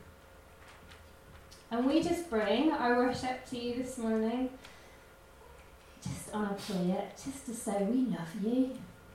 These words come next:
And I just release your peace in this room. And I release your joy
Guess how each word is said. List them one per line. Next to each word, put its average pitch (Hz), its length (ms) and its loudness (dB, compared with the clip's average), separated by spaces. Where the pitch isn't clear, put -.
And 262 180 6
I 320 140 6
just 262 500 6
release 226 720 2
your 214 380 0
peace 220 460 -4
in 214 180 0
this 202 320 -4
room. 185 420 -2
And 233 100 2
I 247 160 6
release 247 460 6
your 208 180 4
joy 196 460 0